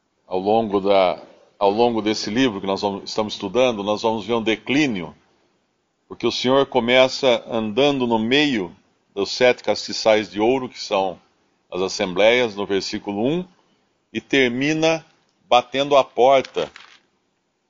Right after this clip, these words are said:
no capítulo três, versículo vinte, ou seja, ele está fora. Então vai haver um declínio ao longo do tempo do testemunho de Deus na terra.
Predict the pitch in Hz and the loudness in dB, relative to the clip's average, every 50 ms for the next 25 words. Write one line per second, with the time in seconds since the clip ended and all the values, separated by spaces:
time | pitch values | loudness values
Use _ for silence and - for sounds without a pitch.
0 | _ _ _ _ _ 95 95 - 113 110 - - 120 113 - 120 113 110 - - | _ _ _ _ _ -10 -4 0 0 0 2 0 -4 -6 -4 -4 -6 -6 -4 0
1 | 120 120 123 113 104 120 110 - - 110 - 123 107 98 107 135 135 123 - 95 | 2 2 2 2 0 -4 -4 -6 -6 -8 -6 -6 -6 -4 -4 -4 -4 -4 -6 -8
2 | 90 - 110 107 107 113 110 107 - - 135 123 - - - 127 123 117 92 80 | -6 -4 -4 -4 -2 -4 -4 -4 0 0 0 0 0 2 4 6 6 6 4 2
3 | 76 - _ _ _ _ _ _ _ _ _ _ _ _ _ - 95 - 110 113 | -4 -12 _ _ _ _ _ _ _ _ _ _ _ _ _ -18 -8 -4 -4 -2
4 | 113 120 120 117 110 110 120 120 123 117 131 127 - - 127 127 131 139 143 147 | 2 4 4 4 4 2 -2 -4 -2 -2 -4 -4 -4 -6 -6 -4 -4 -4 -4 -4
5 | 147 151 156 151 - - - - 117 117 117 117 120 123 139 147 151 160 156 151 | -4 -4 -4 -4 -6 -2 0 2 2 2 2 0 0 2 2 2 0 -2 -4 -6
6 | 151 139 135 131 - _ - 123 123 127 131 127 - 131 131 - _ _ _ _ | -4 -2 -2 -4 -2 _ -2 0 0 -2 -2 -6 -12 -14 -14 -16 _ _ _ _
7 | _ _ 101 101 - 117 113 - - 120 113 107 113 120 120 110 113 101 110 113 | _ _ -12 -6 -6 -6 -4 -2 -2 -2 -2 -2 -2 -4 -4 -4 -4 -2 0 -2
8 | 113 101 113 117 113 - - 92 87 82 82 85 | 0 0 -2 -4 -2 -2 0 0 0 0 -2 -6